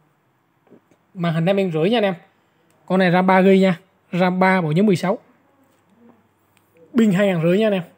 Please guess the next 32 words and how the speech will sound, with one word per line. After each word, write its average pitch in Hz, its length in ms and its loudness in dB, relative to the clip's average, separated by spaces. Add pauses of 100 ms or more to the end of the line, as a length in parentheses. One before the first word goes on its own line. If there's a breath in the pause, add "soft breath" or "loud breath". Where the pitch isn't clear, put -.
(520)
Đó, 151 180 -16 (260)
máy 165 160 -10
thì 190 100 -6
y 160 140 -6
như 160 120 -6
clip 151 200 -8
này, 180 100 -6
mình 143 120 -8
quay 151 100 -10
kỹ 139 200 -14
cho 175 60 -4
anh 170 60 -4
em 156 120 -8
xem 151 200 -8
nha. 151 140 -8 (1500)
Khỏi 143 120 -12
phải 160 100 -8
thắc 170 200 -10
mắc 180 160 -8
khi 160 160 -6
gửi 147 140 -6
máy 160 140 -6
tới. 175 260 -8 (4000)
Kính 269 180 2
thì 262 100 0
đẹp 165 160 -2
anh 170 100 -4
em. 170 100 -6 (420)
Kính 208 140 -8
thì 196 100 -6
đẹp, 151 220 -8
có 208 320 -2